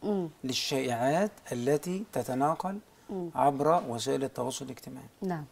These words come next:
Speaker 2: أول شيء نشوف الحل الإسلامي بتاعنا الأول،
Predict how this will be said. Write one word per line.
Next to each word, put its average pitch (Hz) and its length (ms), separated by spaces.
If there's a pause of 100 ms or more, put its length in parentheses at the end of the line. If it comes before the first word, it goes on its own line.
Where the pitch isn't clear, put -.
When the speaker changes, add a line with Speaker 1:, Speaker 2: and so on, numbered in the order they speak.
(200)
Speaker 2:
أول 156 180
شيء 196 300 (600)
نشوف 170 320 (760)
الحل 185 320
الإسلامي 147 360
بتاعنا 143 260
الأول، 110 160